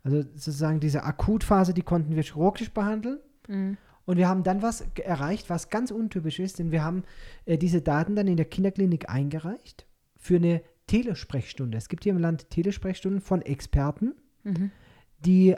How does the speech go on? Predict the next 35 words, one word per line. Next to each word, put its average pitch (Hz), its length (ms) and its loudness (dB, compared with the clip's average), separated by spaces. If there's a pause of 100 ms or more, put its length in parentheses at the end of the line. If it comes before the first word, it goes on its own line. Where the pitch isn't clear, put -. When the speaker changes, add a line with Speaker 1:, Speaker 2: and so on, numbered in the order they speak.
Speaker 1:
aber 170 220 2
nur 220 480 4
im, 185 240 2 (420)
äh, 156 160 0 (160)
S-I-S-System, 180 1300 -2
also 123 140 -4
im 131 80 -4
sis-System, 185 640 -4
das 135 200 -2
im 147 120 -2
staatlichen 175 440 -2
System 170 460 2 (280)
funktioniert. 165 540 -2
Normalerweise 202 580 4 (200)
akzeptieren 180 540 0
die 175 80 4
nur 240 180 4
Fälle 170 400 2 (480)
aus 226 320 2
ihrem 180 240 0
System. 165 520 -2 (680)
Private 180 380 2
Kliniken, 160 480 -2
und 143 120 -4
wir 160 120 4
sind 185 180 2
ja 196 80 2
als 170 120 -4
Missionshospital 156 640 -4
sozusagen 143 520 -4
in 151 100 -8
dem 139 100 -6
Sektor 143 300 -6
Privatklinik, 156 800 -4 (240)
Speaker 2:
Mhm. 214 200 -2